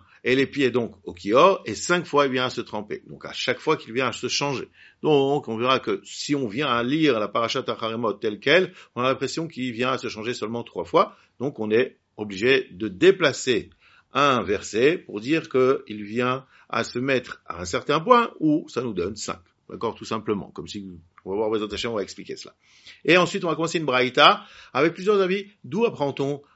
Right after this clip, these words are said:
en fait, qu'à chaque fois, il faut se laver deux fois ?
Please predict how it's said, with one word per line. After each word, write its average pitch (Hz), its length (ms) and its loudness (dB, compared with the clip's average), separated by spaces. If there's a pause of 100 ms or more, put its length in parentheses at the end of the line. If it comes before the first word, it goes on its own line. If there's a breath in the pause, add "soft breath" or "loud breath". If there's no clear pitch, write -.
en 104 100 -6
fait, 143 260 2
qu'à 101 100 -4
chaque - 320 0
fois, 156 220 0
il 123 60 -4
faut 127 140 -6
se - 140 -6
laver 98 300 0
deux 104 280 -2
fois ? 151 440 -2